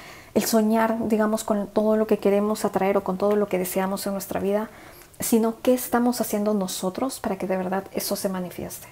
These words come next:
¿sí? El mantener el foco de atención en nosotros. Eh, me vuelve a dar la energía aquí de que algunos pueden ser incluso padres o madres solteros. Solamente tómenlo si es que resuena, ¿sí? Tómate un tiempo para respirar.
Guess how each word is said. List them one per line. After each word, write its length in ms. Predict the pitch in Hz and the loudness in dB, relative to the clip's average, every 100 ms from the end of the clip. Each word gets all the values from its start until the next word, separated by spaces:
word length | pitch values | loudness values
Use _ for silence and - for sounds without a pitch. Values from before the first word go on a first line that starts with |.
| - | -16
¿sí? 260 | - 185 - - - - | -10 -8 -10 -16 -20 -2
El 120 | 220 | 0
mantener 560 | 214 202 202 202 214 247 | 2 2 4 4 4 2
el 120 | 196 | 2
foco 300 | - 202 202 | 0 0 2
de 80 | 196 | 0
atención 500 | 196 185 - 202 208 | 0 -4 -2 -2 -2
en 140 | - 196 | -4 -4
nosotros. 560 | 185 190 180 185 - - - - - | -4 -6 -6 -8 -10 -18 -20 -20 -2
Eh, 260 | 226 226 220 - - | 0 2 -2 -8 2
me 100 | 233 | 4
vuelve 260 | 233 311 302 | 6 4 4
a 60 | |
dar 180 | 214 202 | 4 2
la 80 | 214 | 2
energía 540 | 214 190 - 214 208 | 0 -2 -2 0 0
aquí 260 | 202 - 214 | -4 -2 2
de 120 | 202 | 2
que 80 | 202 | 0
algunos 300 | 185 214 247 | 0 -2 -2
pueden 240 | - 208 | -2 -2
ser 160 | 208 202 | -2 -2
incluso 380 | 196 190 196 196 | -2 -4 -2 -6
padres 520 | - 190 190 190 - | -2 0 2 0 -2
o 60 | 185 | -2
madres 280 | 180 185 | -2 -2
solteros. 600 | 185 185 - 185 185 185 - | -4 -8 -2 -2 -2 -6 -8
Solamente 540 | - 262 262 247 220 | -4 -2 0 0 -2
tómenlo 340 | - 202 196 196 | -6 -6 -6 -6
si 120 | 196 | -8
es 80 | - | -8
que 100 | 180 | -8
resuena, 420 | 185 - 156 165 | -8 -6 -8 -8
¿sí? 240 | - 214 - - - - - - - - - - - - | -6 -6 -6 -18 -20 -20 -20 -20 -20 -20 -20 -20 0 4
Tómate 360 | 214 233 254 | 6 6 6
un 120 | 247 | 6
tiempo 440 | 233 240 208 196 196 | 6 4 4 2 2
para 280 | 202 196 190 | 2 2 2
respirar. 580 | 185 - 196 180 170 | -2 -2 -2 0 -4